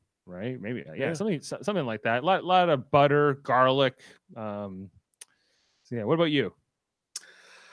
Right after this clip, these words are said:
Speaker 2: Ah, that's such a hard question. I'm, I'm such a, a person of, like, uh, whatever takes me at that moment. I, I'll be perfectly honest though. Um,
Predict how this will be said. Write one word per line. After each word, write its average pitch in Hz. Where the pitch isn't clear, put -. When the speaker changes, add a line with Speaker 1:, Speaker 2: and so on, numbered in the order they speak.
Speaker 2:
Ah, 170
that's 160
such 190
a 190
hard 156
question. 143
I'm, 170
I'm 175
such -
a, 175
a 143
person 143
of, 120
like, 110
uh, 127
whatever 135
takes 135
me 139
at 123
that 123
moment. 143
I, 143
I'll 160
be 160
perfectly 151
honest 135
though. 143
Um, 110